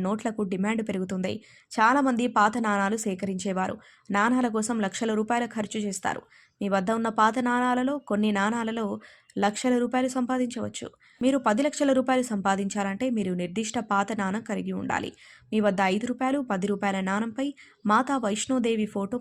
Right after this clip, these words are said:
ముద్రించి ఉంటే మీరు పది లక్షల రూపాయలు పొందవచ్చు. ఈ నాణం మొదట రెండు వేల రెండులో విడుదలైంది. మాతా వైష్ణోదేవి, ఈ నాణంపై మాతా వైష్ణోదేవి ఫోటో ఉన్నందున పది లక్షల రూపాయలు ఇవ్వడానికి చాలామంది సిద్ధంగా ఉన్నారట. మాతా వైష్ణోదేవి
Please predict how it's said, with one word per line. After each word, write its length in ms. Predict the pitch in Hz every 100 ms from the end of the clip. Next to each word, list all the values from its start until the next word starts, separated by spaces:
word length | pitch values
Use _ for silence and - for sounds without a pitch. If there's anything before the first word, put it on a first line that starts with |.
| 214
ముద్రించి 400 | 185 220 214 226 214
ఉంటే 180 | 240 320 - - _
మీరు 180 | 226 240 226
పది 160 | 220 277
లక్షల 260 | 277 277 240
రూపాయలు 300 | 208 202 240 254
పొందవచ్చు. 440 | 262 247 226 247 226 - - -
ఈ 60 | 233 233
నాణం 260 | 269 277 247
మొదట 220 | 226 233 226 208
రెండు 160 | 196 220
వేల 140 | 220 208
రెండులో 240 | 190 190 220
విడుదలైంది. 520 | 202 190 190 190 101 - - - _ 208
మాతా 240 | 226 277 285
వైష్ణోదేవి, 600 | 220 214 247 214 202 208 220 -
ఈ 20 | 240 262
నాణంపై 380 | 240 220 226 240 254 208
మాతా 220 | 202 220 214
వైష్ణోదేవి 520 | 196 - 208 196 190 202
ఫోటో 180 | 190 208
ఉన్నందున 320 | 196 226 269 233 190 - - _
పది 140 | 185 196
లక్షల 220 | 220 254 254 254
రూపాయలు 240 | 254 254
ఇవ్వడానికి 420 | 247 254 254 254 269 269 - _ -
చాలామంది 500 | 196 202 220 233 240 247
సిద్ధంగా 320 | 202 240 247 240
ఉన్నారట. 320 | 247 233 220 - - - _ _ 214
మాతా 240 | 262 285 269
వైష్ణోదేవి 520 | 247 - 240 226